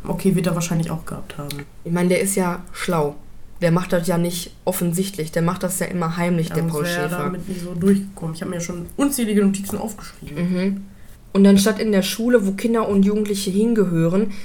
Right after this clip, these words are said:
Speaker 2: trifft man diese auf den Feldern an, wo sie Gänse hüten müssen. Genau, das ist das, was ich jetzt gerade sagte. Diesen Missbrauch kann Schäfer jetzt unter dem Vorwand, sich um schwer erziehbare Kinder und Jugendliche zu kümmern, durchziehen.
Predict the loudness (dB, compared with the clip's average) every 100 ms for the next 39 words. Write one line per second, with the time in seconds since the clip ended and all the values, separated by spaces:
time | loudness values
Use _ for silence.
0 | -10 -2 0 2 2 4 2 0 0 0
1 | 0 -2 -2 2 2 2 2 0 0 2
2 | 2 2 2 2 4 0 -2 -4 -4 -6
3 | -4 -4 -4 -8 -14 -20 -20 -20 -20 -20
4 | -2 2 2 2 2 2 2 0 0 -2
5 | -2 -2 -2 -2 -2 0 0 0 0 0
6 | 0 0 -2 -16 -20 -20 -16 -14 -14 -14
7 | -12 -12 -14 -10 0 2 4 4 4 2
8 | -4 -2 -2 -2 -8 -2 0 2 2 2
9 | 2 0 0 -2 2 2 2 0 2 4
10 | 4 4 2 0 -4 -6 -4 -4 -4 -2
11 | 0 0 0 -4 -4 -2 -2 -2 -2 0
12 | 2 2 0 -2 2 4 4 4 2 -2
13 | -6 -4 2 4 4 2 0 -2 -6 -6
14 | -6